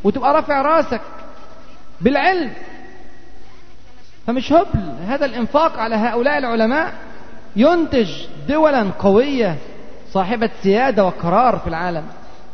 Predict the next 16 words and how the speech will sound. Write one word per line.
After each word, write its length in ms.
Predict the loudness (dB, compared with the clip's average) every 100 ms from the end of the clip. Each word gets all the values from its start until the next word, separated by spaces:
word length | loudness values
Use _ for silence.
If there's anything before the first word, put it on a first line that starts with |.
| -10 -4
وما 180 | 2 2
نقولش 320 | 4 2 2
برضو 340 | -2 -2 -4 -6
الفقر 500 | -6 0 0 2 -2
تاني 400 | -2 -2 -4 -6 -6 -6
وتالت 460 | -4 -2 -2 -4
وعاشر. 440 | -4 -4 -4 -6 -6
ليه؟ 360 | -4 -2 -4 -4 -8 -8 -10 -8 -8 -8 -8 -10 -12 -12 -10 -8 -8 -10 -10 -10 -8 -4
لأن 480 | -2 0 0 0 0
الوزير 460 | 4 4 4 0
عندنا 400 | 0 -2 -2 0
بياخد 280 | 2 2 0
أكتر 240 | -2 -2 0
من 60 |
الوزير 280 | 0 0 0
عندهم. 360 | -2 0 2